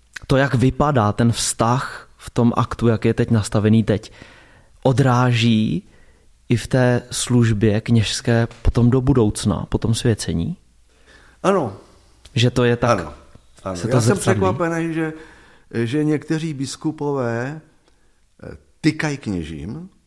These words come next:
Speaker 2: a ty kněží jim vykají. Já vím, o co jde. Já jsem třiadvacet let vykal svým rodičům. To byly asi tři rodiny ve vesnici, kde to ještě přetrvávalo, tady v našem kraji, jo?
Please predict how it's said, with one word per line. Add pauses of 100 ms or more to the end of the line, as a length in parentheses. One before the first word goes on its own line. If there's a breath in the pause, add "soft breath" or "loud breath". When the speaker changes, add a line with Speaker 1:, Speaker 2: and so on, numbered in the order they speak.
(1300 soft breath)
Speaker 2:
a
ty
kněží
jim
vykají. (1120)
Já
vím,
o
co
jde. (840 loud breath)
Já
jsem
třiadvacet
let
vykal
svým
rodičům. (100)
To
byly
asi
tři
rodiny
ve
vesnici, (200 loud breath)
kde
to
ještě
přetrvávalo,
tady
v
našem
kraji,
jo?